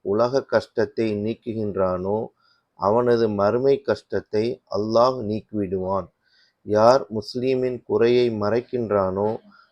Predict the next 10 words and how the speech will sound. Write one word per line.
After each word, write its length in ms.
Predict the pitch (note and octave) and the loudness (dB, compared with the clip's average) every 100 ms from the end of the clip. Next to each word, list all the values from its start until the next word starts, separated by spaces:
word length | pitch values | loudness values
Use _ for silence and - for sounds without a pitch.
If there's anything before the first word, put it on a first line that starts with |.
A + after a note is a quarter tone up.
| _ | _
அவனது 600 | F#2+ G#2 B2+ C#3 C3+ B2+ | 0 2 2 2 2 0
குறையை 680 | A2 G#2+ G#2 G2+ A#2 B2 - | 0 2 2 2 0 0 -4
அல்லாஹ் 560 | G#2 G#2 A2+ A#2+ C#3 C#3 | -6 -2 4 6 4 0
மறுமையில் 640 | G2 G2+ A#2 A#2+ A#2+ B2+ | -4 -2 0 0 -2 -2
மறைத்து 420 | G#2+ G2+ G#2+ - | -2 -2 -2 -6
விடுவான்" 500 | G2+ F#2+ G2 G2 F#2 - _ _ _ - | -8 -4 -2 -2 -4 -10 _ _ _ -8
என்று 340 | G#2+ A#2 A#2+ | -6 0 2
அல்லாஹ்வுடைய 640 | G#2 G#2+ A2+ A#2 A2+ G#2 | 2 2 2 2 0 -4
தூதர் 420 | - G#2 G#2 G#2 - | -2 -2 0 -4 -4
ஸல்லல்லாஹு 680 | G#2 G#2+ A2 G#2+ G#2 A2+ A#2+ | -6 -2 -2 0 2 2 0